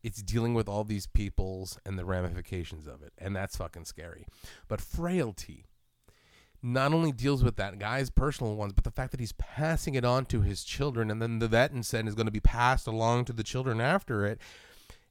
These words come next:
And the whole mental torment that he puts his kids through,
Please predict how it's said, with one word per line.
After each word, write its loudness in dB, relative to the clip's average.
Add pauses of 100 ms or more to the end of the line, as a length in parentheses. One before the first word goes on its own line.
And 0
the 2
whole 2
mental 2
torment 0
that -4
he -10
puts 4
his -2
kids -2
through, 2